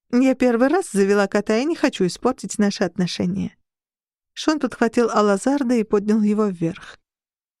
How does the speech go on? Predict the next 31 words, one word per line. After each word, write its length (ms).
«Не 220
думаю, 320
что 180
тебе 200
следует 440
так 180
с 120
ним 140
обращаться. 680
Я 160
только 300
добилась, 440
что 220
он 140
приходит 420
на 240
зов 180
и 80
позволяет 480
себя 220
гладить». 500
«Свет», — 580
приказал 440
Шон. 360
Зажглись 640
электрические 800
лампы. 420
Гертруда 640
Хант 420
послушалась 800
его. 260